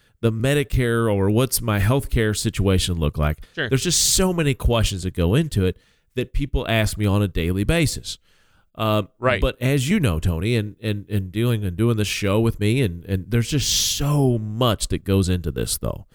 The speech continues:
Speaker 1: You know, is my
Speaker 2: Right.
Speaker 1: four oh one k or I R A, is it invested correctly? Uh, should I do a Roth I R A? Where am I going to be living in retirement? I mean, these are all questions I'm sure every listener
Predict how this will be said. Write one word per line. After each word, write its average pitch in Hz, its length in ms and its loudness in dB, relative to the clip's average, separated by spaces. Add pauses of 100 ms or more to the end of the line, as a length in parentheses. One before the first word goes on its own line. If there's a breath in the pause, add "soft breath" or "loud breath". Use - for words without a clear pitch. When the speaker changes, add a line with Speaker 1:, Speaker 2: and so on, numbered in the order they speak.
(220 loud breath)
Speaker 1:
You 101 140 -4
know, 120 240 2
is 113 180 0
my 110 120 -2
Speaker 2:
Right. 101 80 -2
Speaker 1:
four 131 280 2
oh 131 60 2
one 127 220 -4
k 131 440 2
or 85 180 -2
I 117 200 2
R 117 200 2
A, 123 220 2
is 85 180 -2
it 101 140 0
invested 101 560 -2
correctly? 78 560 -2 (380 soft breath)
Uh, 85 180 2
should - 180 0
I 110 60 2
do 127 220 2
a 123 80 0
Roth 139 340 0
I 92 160 2
R 71 240 -4
A? 53 160 -4
Where 78 180 -2
am 135 120 2
I 131 60 2
going 135 240 0
to 127 40 -4
be 139 140 2
living 131 480 0
in 78 100 -6
retirement? 71 640 -2
I 90 40 -2
mean, 120 220 0
these 170 260 2
are 110 160 2
all 139 300 2
questions 110 560 -2
I'm 101 100 2
sure 104 280 0
every 110 180 2
listener 101 540 0